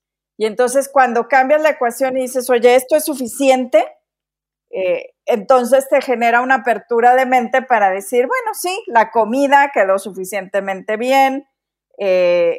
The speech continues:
el, la hora del juego quedó suficientemente bien". Claro, hay cosas que tú quieres que salgan muy bien, por ejemplo,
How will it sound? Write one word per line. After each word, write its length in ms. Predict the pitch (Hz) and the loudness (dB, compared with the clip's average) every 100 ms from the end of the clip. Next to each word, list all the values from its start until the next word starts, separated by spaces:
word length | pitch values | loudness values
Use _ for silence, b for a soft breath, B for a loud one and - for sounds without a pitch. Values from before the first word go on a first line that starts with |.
| - | -6
el, 540 | 220 202 196 190 190 190 | -4 -4 -4 -4 -2 2
la 200 | 196 208 | 6 6
hora 280 | 214 220 208 | 6 4 4
del 160 | 196 | 0
juego 480 | 202 262 269 247 254 | 2 4 4 4 2
quedó 200 | 214 196 | 2 0
suficientemente 720 | 196 196 196 196 180 214 214 262 | -2 -12 -8 -8 -6 -6 -2 0
bien". 220 | 277 233 | 0 0
Claro, 320 | 277 262 196 | 4 4 6
hay 140 | 185 214 | 2 2
cosas 340 | 269 247 277 | 0 0 0
que 100 | 269 | -2
tú 180 | 247 240 | -2 -4
quieres 320 | 247 233 240 240 | 0 0 0 -4
que 80 | 208 | -4
salgan 440 | 208 196 214 208 | -2 0 -2 -2
muy 160 | 220 220 | -6 0
bien, 260 | 220 214 | 0 0
por 120 | 247 | -4
ejemplo, 260 | 208 185 208 | -6 -8 -6